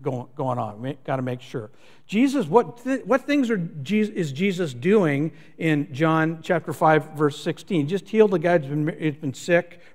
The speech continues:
for thirty-eight years. Not sick, he's paralyzed, thirty-eight years.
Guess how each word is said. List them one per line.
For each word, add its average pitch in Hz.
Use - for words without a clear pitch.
for 143
thirty-eight 165
years. 131
Not 170
sick, -
he's 135
paralyzed, 139
thirty-eight 143
years. -